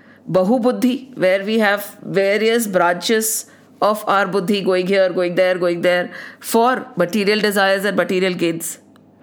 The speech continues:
So in the following verse, they are telling us the reason why we have this kind of a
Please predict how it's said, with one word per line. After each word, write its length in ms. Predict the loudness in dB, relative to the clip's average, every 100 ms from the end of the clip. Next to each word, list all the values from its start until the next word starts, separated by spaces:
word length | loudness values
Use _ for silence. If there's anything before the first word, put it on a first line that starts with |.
| _ _ -20 -20 -20 -8
So 240 | -4 -2
in 280 | 0 -2 0
the 160 | -2 -2
following 720 | -6 -2 0 2 0 -2 0
verse, 540 | 0 0 -2 -8 -12 -20 -20 -20 -20 -20 -20 -20 -20 -4
they 260 | 0 2 2
are 100 | 0
telling 420 | 2 0 2 0 0
us 320 | 0 -2 -2
the 180 | -2 0
reason 1000 | -2 -2 0 2 2 2 0 0 -2
why 400 | 2 2 2 0
we 220 | -2 0 2
have 520 | 2 2 0 -2 -2
this 220 | -2 -2
kind 320 | 0 0 0
of 180 | -2 -2
a 220 | -2 -2